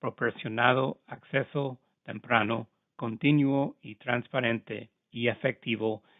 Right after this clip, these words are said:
en la información y los procesos de tomar las decisiones. Texa desea agradecerle por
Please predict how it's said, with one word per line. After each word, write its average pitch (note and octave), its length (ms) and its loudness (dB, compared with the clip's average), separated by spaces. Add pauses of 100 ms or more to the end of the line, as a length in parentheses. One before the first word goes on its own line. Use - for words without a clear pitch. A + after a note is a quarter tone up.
(340)
en A#2 160 6
la A2 180 4
información C3 1000 0 (280)
y A#2+ 120 -4
los A2+ 240 2
procesos B2+ 640 -2 (340)
de B2 80 -16
tomar A2+ 560 0 (220)
las A#2 160 -8
decisiones. G#2+ 760 -4 (1000)
Texa D3+ 500 4
desea C3 600 2
agradecerle C3 1000 0
por - 240 -10